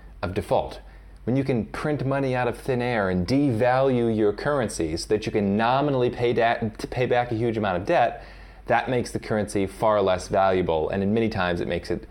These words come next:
completely worthless. This is what happens in, in Zimbabwe, I think most recently. To pay back their debt, they just printed out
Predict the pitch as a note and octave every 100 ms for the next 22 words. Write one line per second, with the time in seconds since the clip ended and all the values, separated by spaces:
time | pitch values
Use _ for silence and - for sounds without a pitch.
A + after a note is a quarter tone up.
0 | - - F#2 - - E2 D#2+ - G#2+ A#2
1 | - - - F#2 F#2 F2 E2 - E2+ -
2 | D#2+ - - F#2+ G2+ G2+ G2 G2+ A2+ G2+
3 | F2 E2 F#2 - F2 E2+ F3 - - F#2
4 | G2 - - - - B2+ G#2+ A#2 A2 G#2
5 | G2+ F#2+ F2+ C#3+ C#3+ G#2 G#2 - G2+ G2
6 | F#2+ F2 F2 F#2